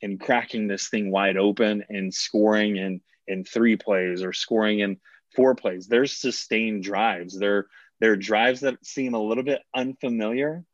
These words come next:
<laughs> for an Oklahoma team, especially with a quarterback the caliber of a guy like a Spencer Rattler. But needless to say, you've alluded to the,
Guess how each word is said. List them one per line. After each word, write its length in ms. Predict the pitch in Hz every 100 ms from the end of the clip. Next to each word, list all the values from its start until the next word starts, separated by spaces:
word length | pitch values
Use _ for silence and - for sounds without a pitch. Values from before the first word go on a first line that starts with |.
| -
<laughs> 800 | - - - - - - _ -
for 180 | 135 135
an 100 | -
Oklahoma 640 | 123 135 139 135 139 135
team, 340 | - 147 151 -
especially 560 | 113 - - 123 - 151
with 120 | 143
a 60 | 131
quarterback 640 | - 120 113 113 110 -
the 100 | 110
caliber 760 | - - 123 135 117 98 98 - _ _ _ -
of 240 | 110 127 147
a 60 |
guy 240 | 139 104 104
like 300 | 101 101 101
a 40 |
Spencer 380 | - 107 95 92
Rattler. 400 | 104 127 95 90
But 160 | 95
needless 380 | 95 104 98 -
to 80 | 98
say, 420 | - 131 120 104 - _ _ -
you've 260 | 101 123 135
alluded 420 | 110 110 110 104
to 60 | 104
the, 180 | 92